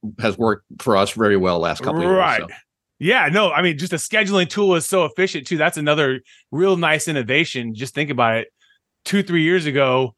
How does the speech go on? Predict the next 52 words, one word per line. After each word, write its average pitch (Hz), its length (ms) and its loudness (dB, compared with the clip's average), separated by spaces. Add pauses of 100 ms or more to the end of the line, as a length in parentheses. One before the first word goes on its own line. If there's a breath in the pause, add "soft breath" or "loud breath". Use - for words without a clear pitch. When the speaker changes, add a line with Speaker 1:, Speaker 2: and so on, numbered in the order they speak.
(340 soft breath)
Speaker 2:
you 160 160 0
had 156 140 0
to, 135 180 -2
you 151 120 -4
know, 139 120 -2
sit - 180 -6
there 160 160 2
and 127 160 -4
go 156 100 2
back 147 260 0
and 160 100 0
forth 160 240 0
with 147 100 -8
customers. 160 460 -2
"What 180 160 0
time 180 240 2
works 185 180 2
for 175 140 -8
you? 185 340 2
What 185 180 -2
time 185 220 0
works 185 200 -2
for 185 100 0
me? 180 340 2
Let 175 80 -2
me 185 80 -2
check 190 220 -4
my 185 100 2
schedule." 175 560 0 (180 loud breath)
Hey, 202 120 2
no 196 140 2
worries. 196 200 2
Speaker 1:
Right. 196 120 0
Speaker 2:
Check 190 140 -2
your 214 100 -6
schedule, 190 420 2
book 208 240 -2
it 208 80 -4
when 202 140 0
you 196 100 0
want. 196 360 2
It 139 200 -2
works 175 240 -2
with 170 80 -2
my 175 180 2
schedule. 185 420 0
I'm 151 200 0
there. 185 240 2
Boom, 143 400 0
we're 127 80 -4
done. 123 320 -2 (400 soft breath)
Uh, 131 460 2